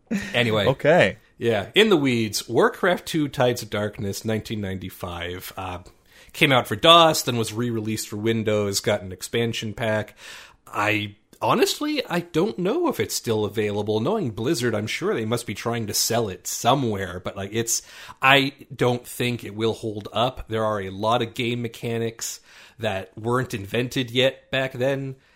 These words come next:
Speaker 1: Like, they had, like, you could only control nine units at once because that's how many little profile pictures could fit on the screen, like, that kind of <laughs> thing. Like, it's, there's not a lot to it. That is a nostalgia thing, but what a game changer for what it was.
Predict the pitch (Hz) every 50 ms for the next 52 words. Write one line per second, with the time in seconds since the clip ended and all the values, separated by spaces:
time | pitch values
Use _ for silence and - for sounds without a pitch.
0 | _ _ _ - - - 139 120 127 120 107 120 113 - - 120 - 139 143 143
1 | 143 127 - - 127 117 - - 135 127 123 120 117 104 104 107 113 117 120 117
2 | 104 110 117 120 120 120 117 - - - 95 98 107 117 120 123 - - - 120
3 | - 104 - - - 104 104 - - - 117 107 110 113 113 110 107 104 101 -
4 | - 117 113 120 117 139 127 127 123 120 - 131 120 - - 127 127 127 - -
5 | 120 - - - 120 - - 110 113 107 107 - - 127 123 127 127 131 123 123
6 | 107 - - 120 123 120 - 120 110 110 98 - 113 113 110 110 110 107 107 -
7 | - - - - - - - - - _ - 120 110 107 - 110 101 - - -
8 | - _ _ _ _ - - - - - - 117 107 117 117 110 110 110 117 120
9 | 123 135 139 139 - 127 120 117 117 113 110 110 107 - - - - - 117 110
10 | 104 101 98 101 - - 101 110 113 117 131 135 139 123 110 123 107 101 98 92
11 | - - - 104 107 117 127 123 - 143 131 - 143 147 147 156 156 123 120 101
12 | 98 104 113 139 143 127 107 - - 104 110 110 107 104 - - - 90 87 87
13 | 90 - - - 87 87 - - 95 92 90 98 104 98 92 87 90 92 90 87
14 | 90 87 - - -